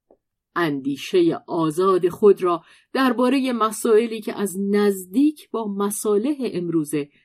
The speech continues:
تماس دارد بیان کنند و طبیعی است که ثروتمندان کار بهتری دارند که با افشای آن که ثروتشان از چه راه فراهم شده است،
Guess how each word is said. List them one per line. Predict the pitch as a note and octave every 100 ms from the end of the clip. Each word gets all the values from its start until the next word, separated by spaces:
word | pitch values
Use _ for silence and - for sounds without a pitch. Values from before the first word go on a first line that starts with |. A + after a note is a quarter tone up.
| _ _
تماس | - F3 D3+ C3 C3 -
دارد | - D3+ B2 D3+ - -
بیان | D#3 D3 C#3 D#3
کنند | - C3 C3 - _ _ _ _ _
و | -
طبیعی | B3+ D#3+ - - D3+
است | - -
که | B2
ثروتمندان | - E3 C3+ B2 B2 C#3 C3 B2+ D3+ D3+ _ _ _ _ _ -
کار | - D#4+ C4+ E3
بهتری | D3+ E3 D#3+ _ B3 D#4 D#4
دارند | D3 D3+ C#3 C3+ C3 A#2+ _ _ _ _
که | -
با | D#3 D3
افشای | B2 C#3 - - F#3 E3+ D#3
آن | D3+ D#3+
که | D#3+
ثروتشان | - E3+ C#3+ D#3 F#3+ F3 - E3+ E3 _ _ _ _
از | D#3 D#3+ -
چه | - - C#4+ E4
راه | A#3 C#3+ - -
فراهم | D3+ C3+ C#3+ B2+
شده | - E3+ C#3
است، | - E3+ F3+ - -